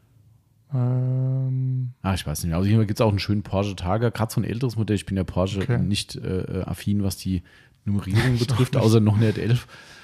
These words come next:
Speaker 1: Ja.
Speaker 2: Ähm, aber, äh, ich weiß, wie heißt denn der? Ist ja auch egal. Auf jeden
Speaker 1: Ja.
Speaker 2: Fall, die find ich schon irgendwie sexy, muss ich sagen.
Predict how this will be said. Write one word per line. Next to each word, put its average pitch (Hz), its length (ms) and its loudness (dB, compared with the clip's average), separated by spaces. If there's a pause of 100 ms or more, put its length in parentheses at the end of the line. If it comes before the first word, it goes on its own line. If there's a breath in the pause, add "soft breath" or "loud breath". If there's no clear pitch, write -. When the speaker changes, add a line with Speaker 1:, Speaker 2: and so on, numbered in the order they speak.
Speaker 1:
Ja. 107 320 0
Speaker 2:
Ähm, 107 360 -2 (340)
aber, 101 840 0 (720)
äh, - 100 -8 (840 loud breath)
ich - 180 -10
weiß, 82 140 -10
wie 78 80 -4
heißt - 200 -8
denn 107 60 -4
der? - 140 -10
Ist 117 120 0
ja 131 60 6
auch 110 100 2
egal. 82 240 -4 (200 loud breath)
Auf - 100 -8
jeden 110 140 2
Speaker 1:
Ja. 117 60 4
Speaker 2:
Fall, 101 80 0
die 165 120 2
find 185 200 2
ich - 40 -4
schon 170 180 2
irgendwie 170 400 0
sexy, 170 360 -2
muss 104 180 0
ich 90 60 -6
sagen. 95 320 -2